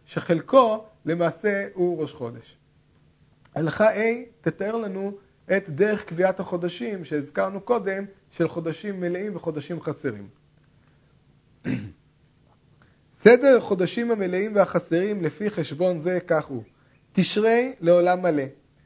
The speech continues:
וחודש טבת לעולם חסר, ומטבת ואילך אחד מלא ואחד חסר על הסדר. כיצד? טבת חסר, שבט מלא, אדר חסר, ניסן מלא, אייר חסר, סיוון מלא,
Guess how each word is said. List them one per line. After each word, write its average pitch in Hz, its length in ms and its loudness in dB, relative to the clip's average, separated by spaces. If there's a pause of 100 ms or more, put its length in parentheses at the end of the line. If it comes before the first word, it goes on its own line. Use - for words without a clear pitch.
(200)
וחודש 233 460 2
טבת 233 400 4
לעולם 196 340 0
חסר, 170 440 -2 (540)
ומטבת 147 640 2
ואילך 196 520 2
אחד 208 340 2
מלא 185 200 -2 (100)
ואחד 180 340 0
חסר 175 400 -2
על 156 140 -2
הסדר. 135 520 0
כיצד? 170 380 4 (440)
טבת 190 300 2
חסר, 226 440 6
שבט 190 360 2
מלא, 156 240 2 (180)
אדר 196 320 6
חסר, 226 560 2
ניסן 175 420 0
מלא, 147 200 0 (420)
אייר 196 220 6
חסר, 214 420 0 (140)
סיוון 175 320 0
מלא, 190 340 -2